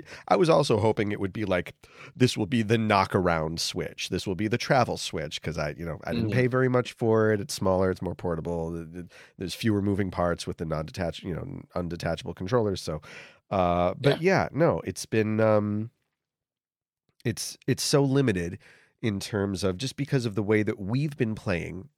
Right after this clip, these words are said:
Speaker 1: a single Switch for the past six years, which is that we have one account, my account,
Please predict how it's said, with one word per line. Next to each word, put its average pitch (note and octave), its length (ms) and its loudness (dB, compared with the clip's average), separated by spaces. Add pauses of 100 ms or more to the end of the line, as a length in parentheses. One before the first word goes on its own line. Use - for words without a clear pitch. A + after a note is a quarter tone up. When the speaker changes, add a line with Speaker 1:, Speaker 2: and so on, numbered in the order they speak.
Speaker 1:
a A2 140 0
single A2 500 -2
Switch - 720 -2
for G#2 120 -4
the E2 80 -6
past D#2+ 320 -2
six - 340 -6
years, F2 480 -8 (300)
which G2 180 0
is F2+ 160 -4
that F#2 240 2
we E2 300 -6
have F2 420 -2
one A2 180 2
account, F#3+ 420 -2 (220)
my D#3 260 0
account, G#2 460 -2